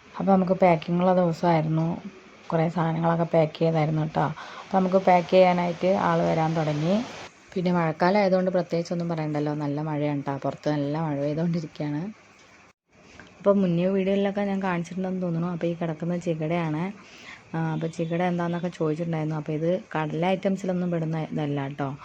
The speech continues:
ആ, ഇത് മാവ് വെച്ച് പൊരിച്ചെടുക്കുന്ന ഒരു ഐറ്റമാണ്. അപ്പോൾ പണ്ടൊക്കെ നമ്മൾ സ്കൂളിൽ പഠിക്കുമ്പോൾ ഇതിന് ഇത്രയും, ആ, സ്പൈസിയും കളറും ഒന്നും ഇല്ലായിരുന്നു. എങ്കിലും നമ്മളൊക്കെ മേടിച്ച് പോക്കറ്റിൽ ഇട്ട് ഇങ്ങനെ പറക്കി തിന്നുകൊണ്ട് നടന്ന ഒരു ഐറ്റമാണ് ഈ ചിഗട.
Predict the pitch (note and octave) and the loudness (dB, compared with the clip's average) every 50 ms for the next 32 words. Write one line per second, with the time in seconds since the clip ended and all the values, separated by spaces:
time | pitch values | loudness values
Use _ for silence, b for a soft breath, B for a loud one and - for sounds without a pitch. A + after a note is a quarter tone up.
0 | B B B B B B B B - D#3+ D#3+ D#3 D#3+ D#3+ D#3 - E3+ F#3+ G3 F#3+ | B B B B B B B B -4 -2 -2 -2 -2 -2 -2 -2 0 0 0 0
1 | F#3+ F3+ E3+ E3 F3 F#3+ G3 G3+ F#3 F#3+ - - F#3 F3+ F#3 F3+ F3 F3 F3+ E3+ | 0 0 0 0 2 2 2 0 0 -2 -4 -4 -2 -2 0 0 0 2 0 0
2 | E3 D#3+ - F3+ E3+ E3 - E3 D#3+ E3 D#3 D#3+ D#3 D3+ D3 D3 - D#3+ D#3 D3 | 0 0 -2 -2 -2 -2 -2 -4 -4 -2 -2 -2 -4 -4 -4 -4 -4 -2 -2 0
3 | D3 D3 D#3+ E3+ - B B B B B B B B - D#3 D#3 E3+ E3+ E3 E3+ | -2 -2 -2 -4 -8 B B B B B B B B -10 -8 -4 -4 -2 -2 0
4 | D#3+ D#3+ D#3+ F3+ F3 F#3 F#3 F3+ F3+ F3 E3+ - - E3+ E3 E3 E3+ E3+ F3+ E3 | -2 0 -2 -2 -2 -2 -2 -2 -2 -2 -4 -4 -2 -2 0 0 0 0 0 -2
5 | E3 D#3+ E3 D#3+ D#3+ D#3 D#3+ E3+ E3+ D#3 D#3 E3 F3+ F3+ F3 - F#3 F#3 F#3+ G3+ | -2 -2 -2 -4 -4 -4 -4 -4 -4 -4 -2 -2 -2 -2 -2 0 0 0 0 0
6 | A3 - - E3+ E3 E3 E3 - - E3+ E3+ E3+ E3+ E3 - - F#3+ G3 G3+ G3+ | -2 -2 -2 -2 0 -2 -2 -2 -2 0 0 0 0 -2 -2 -4 -4 -4 -4 -2
7 | - F3+ F3 F3 F3+ F#3 F3+ F3 F3 F3+ E3 D#3 D3+ D#3 D#3+ D#3+ D3+ D3 D3 D#3+ | -2 -2 -2 -2 -2 -2 -2 -2 -2 -4 -4 -4 -4 -2 -2 -2 -4 -4 -4 -6
8 | F#3 - B B B B B B B B - E3+ F3 F3 F3 F3+ G3 G3 F#3 F3+ | -8 -8 B B B B B B B B -4 -4 -2 -2 0 0 0 0 0 0
9 | F3+ F3+ F3+ F3 F#3+ F#3 F3+ F3 E3 E3+ - F3 - F3 E3 - E3+ E3 - F3 | 0 -2 -2 0 0 0 2 0 0 -2 -4 -2 0 0 0 0 -4 -4 -2 -2
10 | F3 E3 - F3 E3 E3 E3+ E3+ D#3+ E3+ D#3+ D3+ - E3 D#3+ - E3 E3 E3 E3 | -2 -2 -2 -4 -4 -2 -2 -2 -2 -2 -2 -2 -4 -6 -6 -6 -4 -4 -4 -4
11 | D#3+ E3 E3 D#3 D#3 D#3 D#3 D#3+ D#3+ - D#3+ D#3+ D#3+ D#3 D3 D#3 - E3 D#3+ D3+ | -4 -6 -6 -6 -6 -6 -8 -8 -8 -6 -6 -4 -4 -4 -6 -6 -6 -4 -4 -4
12 | D3 D3 D3+ D#3+ F3 - D#3 D#3 D#3 - D#3+ D3+ D3 C#3+ | -4 -4 -6 -8 -8 -6 -8 -6 -6 -6 -6 -6 -4 -4